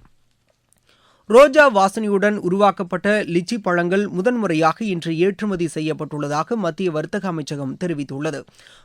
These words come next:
பஞ்சாப் மாநிலம் பதான்கோட்டிலிருந்து ஐக்கிய அரபு எமிரேட்ஸ் மற்றும் கத்தார் நாடுகளுக்கு இன்று இந்த லிச்சி பழங்கள் ஏற்றுமதி செய்யப்பட்டுள்ளன. கத்தார் நாட்டிற்கு ஒரு டன்னும் ஐக்கிய அரபு எமிரேட்ஸுக்கு அரை டன்னும் இவை அனுப்பப்பட்டுள்ளன.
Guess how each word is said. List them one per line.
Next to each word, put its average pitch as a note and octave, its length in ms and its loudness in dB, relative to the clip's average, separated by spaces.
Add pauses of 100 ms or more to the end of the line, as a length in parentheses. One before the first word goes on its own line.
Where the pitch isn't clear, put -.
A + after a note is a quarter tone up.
பஞ்சாப் A#3+ 380 4
மாநிலம் G#3+ 440 0
பதான்கோட்டிலிருந்து F#3+ 920 0
ஐக்கிய G3 360 -2
அரபு F#3 200 -2
எமிரேட்ஸ் F3+ 440 -2
மற்றும் F#3 400 -2
கத்தார் G3+ 340 0
நாடுகளுக்கு E3 600 -2
இன்று E3 440 -4 (200)
இந்த F#3 280 2
லிச்சி G3 320 -2
பழங்கள் F3 440 -2
ஏற்றுமதி F#3+ 560 -2
செய்யப்பட்டுள்ளன. C#3+ 680 -4 (500)
கத்தார் C4 300 2
நாட்டிற்கு A3+ 540 0
ஒரு F3+ 240 2
டன்னும் G3 460 0
ஐக்கிய A#3+ 400 6
அரபு G#3 240 4
எமிரேட்ஸுக்கு F#3 600 0
அரை G3 340 2
டன்னும் G3 400 -4
இவை F3 380 0
அனுப்பப்பட்டுள்ளன. D#3+ 840 -2